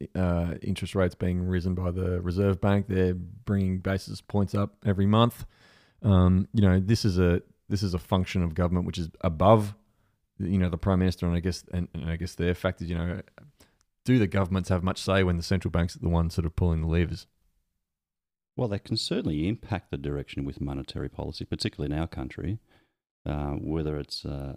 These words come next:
Speaker 2: a, a direct consequence is another question.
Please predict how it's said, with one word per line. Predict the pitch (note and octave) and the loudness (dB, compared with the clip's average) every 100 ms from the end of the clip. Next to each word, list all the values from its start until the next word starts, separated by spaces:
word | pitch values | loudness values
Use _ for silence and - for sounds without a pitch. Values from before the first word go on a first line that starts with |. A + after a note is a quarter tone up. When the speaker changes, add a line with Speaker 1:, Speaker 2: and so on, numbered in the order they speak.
| - | -12
Speaker 2:
a, | - E2+ | -10 -8
a | |
direct | C2+ D2+ D2+ - _ | -6 -4 -4 -6 _
consequence | - D#2+ D#2+ E2 - - D2 - - - | -6 -4 -4 -6 -6 -4 -4 -6 -10 -12
is | - - - D3 | -12 -8 -6 -4
another | C#3+ C3+ | -4 -6
question. | - - D#2+ - - D2 | -10 -6 -6 -6 -6 -6